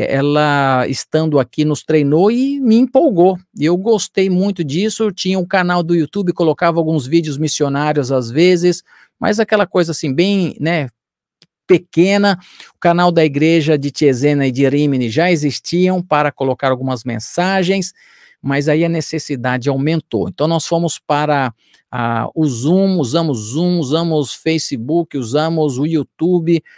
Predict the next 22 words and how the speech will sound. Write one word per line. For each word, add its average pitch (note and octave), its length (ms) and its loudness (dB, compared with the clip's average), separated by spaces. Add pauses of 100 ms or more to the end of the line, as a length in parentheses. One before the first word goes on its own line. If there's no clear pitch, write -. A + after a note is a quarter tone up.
(140)
fazendo D3+ 380 0
muitas E3 720 0
lives. D#3+ 480 -2 (260)
E D#3+ 100 2
a D3 60 4
diferença G#3 720 2
é A3 40 4
o G#3 40 0
seguinte: F3+ 560 0 (220)
quando A3 480 0
tinha D#3+ 360 -2
pandemia, C3 600 -2
tinha A3 200 -4
muitos G#3 680 2
pastores D#3 680 -2
e C#3+ 60 -2
missionários D3 480 -2
fazendo F#3+ 460 0
as B2 100 2
lives. F#2+ 460 -6 (440)
Depois C#3+ 420 -6
pararam. C3 680 -4